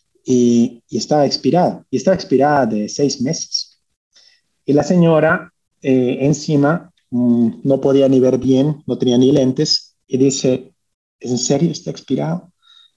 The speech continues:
Y casi se pone a llorar, ¿no? Y me di-, porque imagínense una sardina que cuesta quince bolivianos para la persona, es importante.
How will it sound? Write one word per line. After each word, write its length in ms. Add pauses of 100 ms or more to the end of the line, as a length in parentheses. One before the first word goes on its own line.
Y 140
casi 240
se 140
pone 200
a 40
llorar, 360 (360)
¿no? 200
Y 80
me 140
di-, 420
porque 440
imagínense 460
una 120
sardina 480
que 140
cuesta 280
quince 280
bolivianos 340
para 160
la 160
persona, 380
es 100
importante. 680